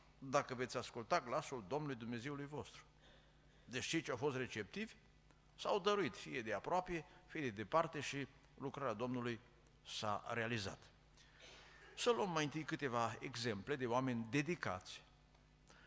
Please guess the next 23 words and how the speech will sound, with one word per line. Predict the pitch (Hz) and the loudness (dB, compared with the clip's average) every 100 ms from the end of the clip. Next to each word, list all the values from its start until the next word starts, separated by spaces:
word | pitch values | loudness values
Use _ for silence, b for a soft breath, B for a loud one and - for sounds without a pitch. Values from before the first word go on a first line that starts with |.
| B B B B | B B B B
în | 151 | 4
nădejdea | 170 160 185 151 165 | 6 8 6 4 2
că | 156 | 2
ne | 156 | 2
vom | 143 143 | 2 2
cerceta | 131 151 - 147 160 | 2 -2 0 0 0
și | 135 143 | 0 -2
noi | 147 147 | 0 0
cât | - 165 | 0 0
suntem | - 147 147 139 | 0 0 -2 0
de | 123 | -2
dedicați, | 120 127 127 - 127 - - | -2 -2 -2 2 2 2 -2
de | 123 | 0
dăruiți | 117 131 160 - | 4 6 6 2
Domnului. | 120 147 113 90 - - - - - - - - - - | 2 2 2 -2 -6 -16 -20 -20 -20 -20 -20 -20 -20 -6
Și | - | -4
apoi | 156 190 165 - - - - - B B B B B B B B - | 0 0 0 -8 -20 -20 -20 -20 B B B B B B B B -6
să | - - 156 | -2 6 6
observăm | 151 - 143 156 | 6 4 6 4
câteva | 147 156 147 139 | 4 0 4 4
caracteristici | - 156 151 - 156 185 - 113 - - - - - | 6 6 6 6 2 4 2 -2 -4 -6 -6 -14 -2
a | 110 | 2
oamenilor | 123 151 143 127 123 | 4 2 0 0 -2